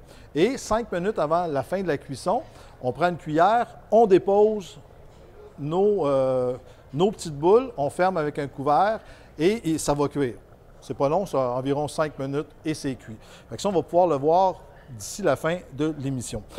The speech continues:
Fait que, avant d'aller à la pause, justement, je vais, euh, mélanger.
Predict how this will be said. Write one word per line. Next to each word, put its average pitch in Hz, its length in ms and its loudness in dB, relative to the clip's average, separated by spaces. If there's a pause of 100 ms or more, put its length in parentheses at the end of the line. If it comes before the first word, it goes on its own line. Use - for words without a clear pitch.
(220)
Fait 127 100 -4
que, 151 260 2
avant 147 240 2
d'aller 165 200 4
à 156 80 6
la 139 120 2
pause, 196 340 0
justement, 139 480 -4 (420)
je 120 160 -4
vais, 147 480 4
euh, 127 240 0
mélanger. 165 720 0